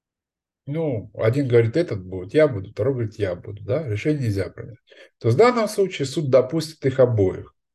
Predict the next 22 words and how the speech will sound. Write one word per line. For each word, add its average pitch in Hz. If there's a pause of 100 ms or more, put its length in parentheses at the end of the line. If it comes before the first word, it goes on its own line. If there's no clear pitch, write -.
(460)
как 127
представителей 101 (1000)
участников 104
общества. - (1800)
Ну, 240
какой 233
интерес 151 (480)
у 117
участников 110
общества 165
в 98
деле 98
о -
банкротстве? 104 (840)
Понятное 214
дело, 156
что 123
непосредственно 131
руководство 123
они 110
не 113
осуществляли. 110